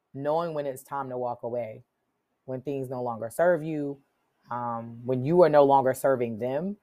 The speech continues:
Um, I think, I think when we have that conversation, we are very quick to say, "Well, this don't serve me." But, like, are you serving it? Like, are you, <laughs> are, are you showing up the way that benefits them?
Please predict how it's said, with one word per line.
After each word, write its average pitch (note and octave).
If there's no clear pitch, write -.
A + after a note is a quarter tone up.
Um, B2
I C3
think, C#3
I C3+
think C#3+
when C3
we C#3
have C3
that B2+
conversation, C3
we D#3+
are C#3+
very C#3+
quick D#3+
to C3+
say, B2+
"Well, C3
this G4+
don't C4+
serve A3
me." B2+
But, G3+
like, E3+
are D#3
you F3
serving C4+
it? -
Like, F3
are E3+
you, G#3
<laughs> -
are, G#3
are G3+
you C4+
showing B3+
up F3+
the G#3+
way F3
that E3
benefits F#3+
them? C#3